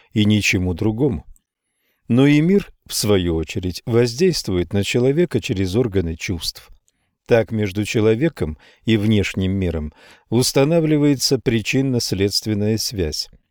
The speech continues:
Хотел бы пояснить, что и в этой главе, и до самого конца книги я употребляю понятие «внешний мир»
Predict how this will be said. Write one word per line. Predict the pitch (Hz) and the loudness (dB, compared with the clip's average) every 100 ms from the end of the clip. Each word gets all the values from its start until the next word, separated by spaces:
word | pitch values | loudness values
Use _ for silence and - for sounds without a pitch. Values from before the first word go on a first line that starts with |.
| _ _ _ _ _ _ | _ _ _ _ _ _
Хотел | - 135 160 170 | 0 0 0 0
бы | 170 | -2
пояснить, | 156 175 170 - 117 117 | 0 0 0 0 0 0
что | - 117 | 0 2
и | 107 | 2
в | 98 | 2
этой | 98 - 104 | 0 0 -2
главе, | 113 127 127 139 _ _ _ - | 0 0 0 -2 _ _ _ 0
и | 139 | 2
до | 120 | 4
самого | 143 - 113 107 110 | 2 2 2 2 0
конца | 127 143 135 147 | 0 -2 0 0
книги | 135 151 147 135 | -2 -2 -4 -2
я | 120 110 | 0 2
употребляю | 156 143 131 113 110 92 127 131 | 2 2 -2 0 -2 2 2 2
понятие | - 101 110 123 117 95 - - - - | 2 0 0 0 0 0 -2 -12 -20 -10
«внешний | 90 123 123 117 - 147 143 | 0 2 4 2 0 -2 0
мир» | 147 160 | 0 -2